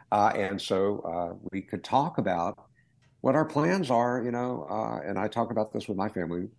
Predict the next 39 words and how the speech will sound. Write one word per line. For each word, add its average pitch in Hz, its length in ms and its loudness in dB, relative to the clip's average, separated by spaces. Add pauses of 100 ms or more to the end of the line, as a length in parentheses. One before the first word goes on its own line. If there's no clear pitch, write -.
um, 90 420 -8 (680)
you 120 140 -4
know, 101 100 2
what, 107 460 0 (160)
what, 127 440 0 (120)
what 131 180 0
will 156 80 2
happen, 104 480 0 (180)
you 95 80 -6
know, 92 100 -2
when, 92 520 -4
when 98 240 -2
I 110 80 4
die? 117 400 4
What's 101 240 -4
gonna 107 180 0
happen? 101 400 0 (560)
Uh, 92 300 4
you 92 100 -4
know, 85 80 -2
who, 104 160 0
where 101 320 0
is, 104 160 -2 (160)
where 110 380 0
are 101 260 4
my 101 540 -2 (800)
things? 110 580 2 (340)
Uh, 90 240 4
you 92 140 0
know, 87 60 0
what 104 340 0
debt 131 260 4
do 98 120 -2
I 85 180 -2
have 85 200 -2
if 82 140 -10
I 82 60 0
have 95 260 2
debt? 82 320 0